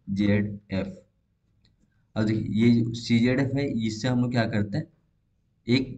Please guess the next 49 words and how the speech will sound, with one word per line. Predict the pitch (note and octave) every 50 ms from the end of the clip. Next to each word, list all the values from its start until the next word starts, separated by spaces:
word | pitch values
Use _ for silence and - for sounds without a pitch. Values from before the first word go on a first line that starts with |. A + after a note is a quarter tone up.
| - - -
file | - - A#2 G#2 G#2+ A#2 A#2+ A2+
है, | A2+ A2+ A#2 - - - G2+
जैसे | G#2 G#2+ A2 G#2+ A#2
मतलब | A#2 A2+ A2+ A#2 -
कोई | - A#2+ A#2
भी | A#2 A#2+
directory | A2+ A2+ G#2+ G#2 G2+ G2+ G2+ - A2+ A#2 A2+
है, | G#2+ G#2 - - - _ _ _ _ -
उसको | G#2+ G#2 G#2 G#2+ -
हम | A2+ A2+ A#2+
लोग | C#3 - -
archive | G2+ G2+ G2+ G2+ - A#2 A2
करेंगे, | - A#2 A2 B2 C#3+ C#3 -
compress | - G#2+ G2+ F#2+ G2 G2+ A2 A2 G#2+
करेंगे | A2 A2 G#2+ G#2+ A#2+ - -
और | - - G#2+ B2+ C#3+ - - _ _ _ _ -
इसका | G#2 G2 G2 G2+ G#2+
एक | A2 A2 - - - _ -
tar | F#2+ F#2 F#2
file | - - B2 C3 A#2
बनाएंगे। | G2 F2+ F2+ E2+ E2+ - - _ _ _ _ _ _ _ _ _ _ _ _ _ _ -
तो | A#2+ A2+
basically | A2+ A2 A2 A2 - B2 A#2 A2
अब | G#2 A2
यहाँ | A2 A2 G#2+ G#2+
पे | G#2+ A2 A#2+
हमें | A#2 A#2 A#2+ - D3+ D3+ - - _ _ _ _
file | - - G#2+ G2+ G#2+ A2+ A#2
का | A#2 A#2+
name | A2 G#2 G#2 G#2+ G#2 G2+
देना | G2+ G2 G2 G2
पड़ता | F#2+ F#2+ F#2+ - - -
है। | - -
तो | _ _ _ _ _ - A2
यहाँ | A2 A2+ A2+
हम | A2+ A2 A2+
लोग | A2+ A2 G#2 G#2 -
कोई | - A2 A2+ A2+ A#2 A#2
भी | A#2 A#2+
name | A#2 A2+ A2 A2 A2 G#2+
दे | G#2+ G#2+ G#2
सकते | G2+ G2+ - - G#2+
हैं। | G#2
तो | - -
चलिए | - G#2+ G2+ G2+
मैं | G2+ G2+ F#2+ G2
दे | G2 G2+
देता | G2+ G2+ G2+ G2+ A2
हूँ | B2